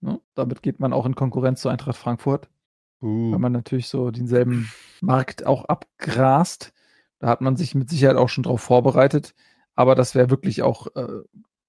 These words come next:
Speaker 1: ein Verlust für Stuttgart, aber auch für die Liga, weil der natürlich einfach Spaß macht.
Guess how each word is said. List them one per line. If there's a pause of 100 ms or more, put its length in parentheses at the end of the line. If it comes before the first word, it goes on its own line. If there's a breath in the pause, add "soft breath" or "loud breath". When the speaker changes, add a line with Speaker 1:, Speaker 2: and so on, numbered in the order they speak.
(400)
Speaker 1:
ein
Verlust
für
Stuttgart,
aber
auch
für
die
Liga,
weil
der
natürlich
einfach
Spaß
macht.